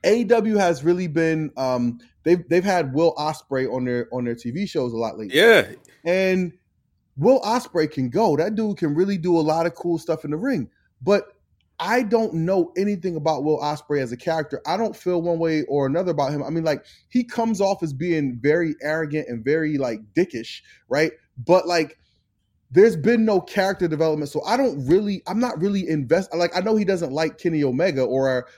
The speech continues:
Speaker 1: uh, I've seen, like, some of the things he tweets towards Kenny Omega and, like, you know, so there's an understanding that there's an issue between him and Kenny Omega, but I don't really know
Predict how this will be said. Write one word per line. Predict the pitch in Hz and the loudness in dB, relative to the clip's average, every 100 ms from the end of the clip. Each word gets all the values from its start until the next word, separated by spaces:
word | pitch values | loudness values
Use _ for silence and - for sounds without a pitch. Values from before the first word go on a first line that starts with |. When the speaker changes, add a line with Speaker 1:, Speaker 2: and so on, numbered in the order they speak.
| _ | _
Speaker 1:
uh, | 147 143 139 131 123 - _ - - | 0 0 0 -4 -8 -12 _ -10 -6
I've | 147 | -4
seen, | - 175 | -2 -2
like, | 151 127 | 0 0
some | 156 139 | -2 -2
of | 127 | 0
the | |
things | 135 120 | -2 -2
he | 110 | -6
tweets | - 208 - | -4 -4 -2
towards | 202 196 196 | -2 -2 -2
Kenny | 214 196 | -4 -4
Omega | 196 196 196 196 165 | -4 -4 -2 -2 -2
and, | 151 | -2
like, | 143 - _ - | -2 -6 _ -4
you | 208 | 2
know, | 147 123 - _ _ _ | 2 2 -4 _ _ _
so | - 214 196 170 147 | -2 4 4 4 6
there's | 208 233 | 6 6
an | 208 | 4
understanding | 196 202 180 180 185 180 165 | -2 0 0 0 0 0 0
that | 139 | 0
there's | 143 170 147 | 0 0 -2
an | 139 | -2
issue | 165 - | -4 -4
between | 139 139 156 147 | -6 -6 -4 -2
him | 147 | -2
and | 135 | -2
Kenny | 156 135 | -4 -4
Omega, | 120 160 143 - _ 131 | 0 0 -2 -4 _ 2
but | 170 - | 2 4
I | 240 | 4
don't | 262 190 135 127 | 4 2 -2 2
really | 202 202 180 147 | 4 4 2 2
know | 139 147 220 151 113 113 | 2 6 6 6 4 -2